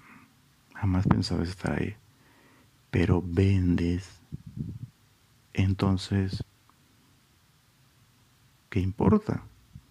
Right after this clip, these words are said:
Por ejemplo, otro ejemplo. Yo he participado en ferias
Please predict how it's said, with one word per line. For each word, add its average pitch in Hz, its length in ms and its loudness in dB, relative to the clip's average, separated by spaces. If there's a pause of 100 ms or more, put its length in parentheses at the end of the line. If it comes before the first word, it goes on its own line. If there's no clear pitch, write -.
(1700)
Por 120 140 0
ejemplo, 127 440 2 (680)
otro 123 240 4
ejemplo. 101 280 2 (2500)
Yo 123 300 6
he 135 40 -2
participado 110 720 0
en 107 120 4
ferias 101 460 0